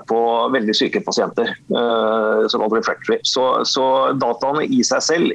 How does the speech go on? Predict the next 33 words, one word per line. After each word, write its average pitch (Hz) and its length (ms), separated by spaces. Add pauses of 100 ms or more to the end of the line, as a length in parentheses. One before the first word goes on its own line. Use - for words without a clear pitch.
ja, 139 320
i 135 280
en, 135 200
en, 139 260
eh, 135 160
liten 120 240
studie, 131 380 (280)
men, 135 360 (220)
men, 127 360
eh, 123 380
veldig 110 460
solide 107 500 (400)
data, 104 300
synes 107 200
jeg. 101 200 (800)
Eh, 147 240
og 151 80
så 170 140
er 160 100
spørsmålet 147 640
hva, 127 120 (260)
hvilken 151 240
nytte 135 260
har 104 240
man 139 180
av 120 320
disse 127 220
dataene 139 440 (220)
i 117 240
den, 127 240
eh, 131 240
videre 131 320
utviklingen? 147 560